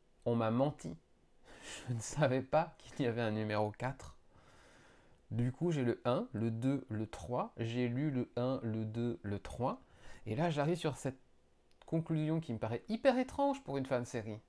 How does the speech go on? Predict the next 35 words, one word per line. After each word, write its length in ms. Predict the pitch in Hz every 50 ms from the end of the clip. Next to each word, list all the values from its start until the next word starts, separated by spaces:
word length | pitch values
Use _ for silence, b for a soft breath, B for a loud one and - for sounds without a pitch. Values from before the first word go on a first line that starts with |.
| -
Vraiment, 540 | 127 117 107 107 123 165 175 196 202 180 156 147
je... 500 | 131 113 - 117 110 110 110 110 110 110 110 B B B B B B B B B B _
pas 100 | - 151
habituel 580 | 151 156 143 165 165 - 170 175 165 147 127 127 - _ _ _
de 140 | - 117 123
la 100 | 120 120
part 240 | 120 - 127 117 113
de 80 | 110 110
Darren, 240 | 110 107 110 113
de 140 | 110 104 113
Daniel 260 | 107 107 107 110 113
Warren 240 | 107 107 107 104 104
Johnson. 420 | 110 107 107 107 - 110 101 98 - - b b b b b b b b b b b b b _ _ _ - - - _ _ -
Et 60 | 120
je 120 | 117 143
vois 220 | 147 139 151 147 143
ça. 400 | - - - 156 175 233 269 - - - - - - - - - - - b b b b b b b b b b b b b b b b b b b _ - B B B B B B B B B B B B B B B B B B B B - 113
Donc 100 | 113 -
ça 100 | 139 123
fait 120 | 131 127
trois 280 | - - 151 151 143 143
ans 160 | 147 147 131
que 120 | 135 120
ce 100 | - -
numéro 240 | 120 113 110 113 113
quatre 220 | 113 120 - -
est 60 | 113 107
sorti, 460 | - 110 98 - - 135 147 151 127 120
et 80 | 113
je 80 | 107 113
ne 140 | 113 113 110
suis 280 | - - - - 131
pas 260 | 131 143 139 139 127
au 60 | 131 127
courant. 400 | - 139 123 123 113 95 101